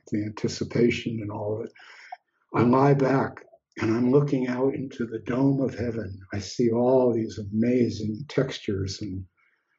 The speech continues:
it's like this architecture that never ends, and it's subtly shifting, and it goes back and back into vast, it's vast. It's like looking into a city within a city.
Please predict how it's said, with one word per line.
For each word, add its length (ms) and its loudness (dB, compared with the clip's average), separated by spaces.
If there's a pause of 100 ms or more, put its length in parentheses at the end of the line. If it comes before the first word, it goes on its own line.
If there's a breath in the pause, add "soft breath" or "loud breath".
(220)
it's 180 -6
like 220 -2
this 200 0
architecture 880 -2
that 80 -8 (140)
never 380 2
ends, 540 0
and 180 -2
it's 280 -12
subtly 440 2
shifting, 600 -2
and 140 -6
it 100 -18
goes 300 4
back 480 0
and 200 0
back 440 -2
into 400 -6 (420)
vast, 560 2 (160)
it's 160 -6
vast. 680 0 (460)
It's 180 -8
like 200 -2
looking 320 6
into 360 2
a 60 -2
city 400 4
within 400 2
a 40 -2
city. 460 -6